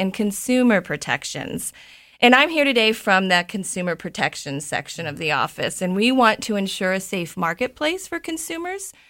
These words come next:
So we enforce certain laws, um, including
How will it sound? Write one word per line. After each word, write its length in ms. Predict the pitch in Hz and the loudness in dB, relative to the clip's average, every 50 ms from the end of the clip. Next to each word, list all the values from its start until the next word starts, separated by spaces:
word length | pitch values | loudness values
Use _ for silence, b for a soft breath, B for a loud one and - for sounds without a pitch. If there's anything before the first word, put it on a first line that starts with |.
| b b b b b | b b b b b
So 160 | _ - 262 233 | _ 6 6 8
we 160 | 240 226 220 | 8 8 6
enforce 440 | 208 208 - - 233 220 220 214 - | 6 2 0 2 2 2 2 2 0
certain 320 | - 233 208 - 190 190 | -2 -2 -2 0 0 2
laws, 460 | 185 185 185 185 185 190 190 190 - b b b b b b b b b _ _ - 185 | 2 2 4 4 4 2 2 -2 -8 b b b b b b b b b _ _ -2 2
um, 260 | 180 170 165 165 - | 2 2 2 0 0
including 840 | - 185 180 - - 196 190 180 165 170 160 160 156 156 156 175 | -2 -4 -4 -4 -4 -4 -2 0 2 2 4 4 4 2 0 -2